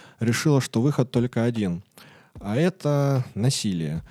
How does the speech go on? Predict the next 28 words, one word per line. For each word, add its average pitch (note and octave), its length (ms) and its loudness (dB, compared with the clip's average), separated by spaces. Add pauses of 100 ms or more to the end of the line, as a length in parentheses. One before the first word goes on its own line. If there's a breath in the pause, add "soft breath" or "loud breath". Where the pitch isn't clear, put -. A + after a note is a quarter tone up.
(160 loud breath)
Соответственно, A#2 680 -4
что E3 340 0
возникает A2+ 540 0
у - 20 -2
неё G#2+ 160 -2
в G2+ 60 -8
голове? G#2+ 320 0
Она C#3 220 0
хочет, D3+ 440 -4
э, G2 320 -4
связать A#2 480 -4
свою F#2 280 -6
семью D3+ 500 -4 (560 loud breath)
где-нибудь G2 420 -4
там F#2+ 180 -4
на G#2 120 -2
кухне, F#2 520 -6 (140)
вот, G2+ 320 -8
возможно, G2 480 -6
даже F#2 200 -6
приковать A2+ 540 -4
к - 80 -14
чему-то, C3+ 480 -2 (520 loud breath)
и, D3+ 280 -2
м, F#2+ 580 -4
ждать A2+ 380 -2
какое-то G#2 480 -4
время, F#2 440 -4